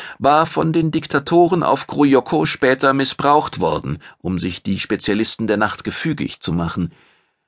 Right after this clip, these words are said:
Es wäre sogar möglich gewesen, sie durch überstarke Reizimpulse zu töten. Owl bezweifelte jedoch, dass die derzeit herrschenden Nullbewahrer noch über die Mittel verfügten, eine solche Hinrichtung durchzuführen.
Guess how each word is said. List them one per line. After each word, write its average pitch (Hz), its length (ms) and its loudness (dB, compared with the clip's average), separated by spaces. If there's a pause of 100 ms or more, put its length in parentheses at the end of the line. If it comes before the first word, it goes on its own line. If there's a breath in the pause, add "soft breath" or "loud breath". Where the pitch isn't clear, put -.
Es - 180 0
wäre 214 220 6
sogar 185 240 2
möglich 160 360 2
gewesen, 170 440 -2
sie 151 100 -2
durch 143 300 -2
überstarke 156 720 0
Reizimpulse 135 840 -2
zu - 140 -6
töten. - 480 -6 (1040 soft breath)
Owl 110 260 8
bezweifelte 113 600 2
jedoch, 85 380 0
dass - 180 -8
die 95 160 -4
derzeit 104 560 0
herrschenden 101 480 0
Nullbewahrer 101 640 2
noch 98 220 0
über 110 180 -4
die 104 120 -4
Mittel 113 320 0
verfügten, 113 580 -4
eine 101 160 -2
solche 98 340 0
Hinrichtung 87 640 -4
durchzuführen. - 720 -6